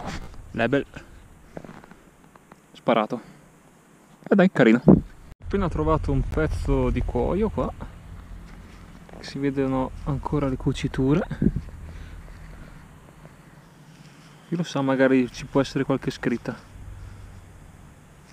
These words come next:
Qui ho appena trovato una piccola fibbietta dell'equipaggiamento. Poi anche una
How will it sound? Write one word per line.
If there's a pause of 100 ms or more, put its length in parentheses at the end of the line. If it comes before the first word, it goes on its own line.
(160)
Qui
ho
appena (220)
trovato
una
piccola
fibbietta (300)
dell'equipaggiamento. (1900)
Poi
anche
una